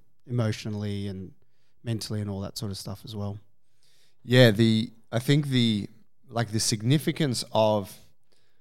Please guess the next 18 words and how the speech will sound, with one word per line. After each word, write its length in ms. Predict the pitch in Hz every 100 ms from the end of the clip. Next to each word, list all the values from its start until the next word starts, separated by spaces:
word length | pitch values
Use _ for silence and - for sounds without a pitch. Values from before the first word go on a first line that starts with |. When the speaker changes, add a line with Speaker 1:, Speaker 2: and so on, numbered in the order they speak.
| - -
Speaker 2:
the 480 | 101 117 110 107 117
reward 560 | 117 110 104 110 120
systems 720 | 123 139 127 156 196 247 - - -
that 340 | - 131 120 113
have 260 | 110 92 -
evolved 560 | 104 104 101 110 104 -
around 640 | - 101 98 95 101 98 - - - - - - -
fulfilling 580 | - 123 127 117 120 123
those 220 | 123 123
activities 580 | 127 - 131 143 214 -
can't 260 | 127 110
be 60 | 110
Speaker 1:
Yep. 100 | 101
Speaker 2:
overstated 520 | 98 - 101 95 92
as 160 | 85 101
well. 160 | 98
Speaker 1:
Yes, 340 | 104 101 - -
yep. 220 | 110